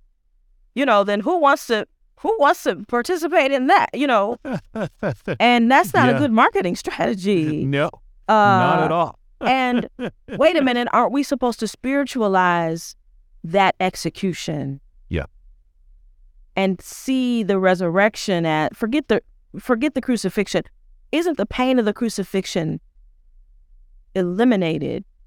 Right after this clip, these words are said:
Speaker 1: by the joy of the resurrection? Well,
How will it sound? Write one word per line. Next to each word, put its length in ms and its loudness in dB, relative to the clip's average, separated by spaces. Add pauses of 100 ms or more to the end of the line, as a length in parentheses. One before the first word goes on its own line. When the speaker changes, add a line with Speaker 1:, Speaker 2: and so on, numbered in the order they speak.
(520)
Speaker 1:
by 760 0 (220)
the 160 -2
joy 420 2
of 100 -4
the 120 -2
resurrection? 760 -6
Well, 240 4